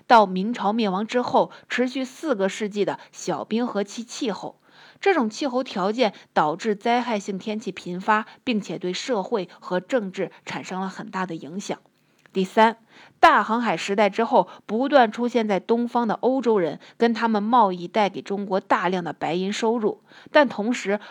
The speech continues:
欧洲贸易体系和中国主导的东亚朝贡体系的不兼容，这种矛盾也在一点点的发酵。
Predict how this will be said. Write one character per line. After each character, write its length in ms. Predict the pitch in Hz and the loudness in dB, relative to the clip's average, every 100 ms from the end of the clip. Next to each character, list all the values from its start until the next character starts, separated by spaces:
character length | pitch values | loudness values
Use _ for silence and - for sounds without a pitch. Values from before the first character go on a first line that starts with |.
| - | 4
欧 240 | 269 285 | 6 6
洲 160 | 277 262 | 2 0
贸 240 | 269 226 | 2 2
易 60 | 185 | 0
体 240 | - 165 | -6 -10
系 200 | 170 180 - - | -4 -6 -6 -6
和 240 | - 202 | 4 4
中 320 | 208 247 247 | 4 -2 -2
国 160 | 214 208 | -2 -2
主 240 | 208 185 | -2 -2
导 160 | 208 165 | 0 0
的 160 | 156 - - - | -2 -6 -12 0
东 240 | 240 247 | 2 2
亚 240 | 247 214 170 - - | 4 2 0 -16 -14
朝 340 | - 151 170 | -8 -4 -2
贡 220 | 226 269 | -2 -2
体 180 | 202 175 | -4 -8
系 160 | - 190 | -10 -8
的 80 | 170 | -4
不 140 | 196 | -4
兼 240 | 190 208 | 0 0
容， 180 | 214 160 - _ _ - | 0 -6 -12 _ _ -2
这 100 | 381 | 2
种 160 | 339 220 | 4 4
矛 240 | 190 214 | 4 2
盾 240 | 277 240 - - | 2 0 -2 -2
也 120 | 190 | 0
在 120 | 202 | 0
一 200 | - 254 | -2 -4
点 220 | 208 196 | -4 -4
点 160 | 214 190 | -2 -4
的 80 | - | -6
发 260 | - 214 | -6 -4
酵。 220 | 226 254 | 0 -2